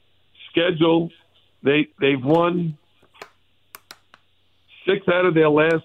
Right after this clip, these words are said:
seven. Their only loss was at Virginia.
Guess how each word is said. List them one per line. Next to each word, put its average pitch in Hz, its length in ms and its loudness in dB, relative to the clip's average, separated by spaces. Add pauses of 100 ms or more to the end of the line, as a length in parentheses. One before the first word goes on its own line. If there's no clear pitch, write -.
seven. 151 300 -2
Their 135 200 -2
only 165 340 4
loss 151 340 4 (240)
was 131 180 0 (180)
at 147 320 -4
Virginia. 127 680 -2